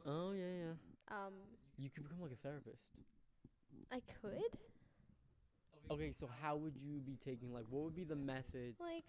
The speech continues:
Speaker 1: for engaging this power to take away the memories?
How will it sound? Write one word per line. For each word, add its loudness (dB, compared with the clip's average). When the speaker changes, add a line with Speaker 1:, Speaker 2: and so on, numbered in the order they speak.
Speaker 1:
for 4
engaging 0
this -2
power -2
to -14
take -2
away 0
the -4
memories? -8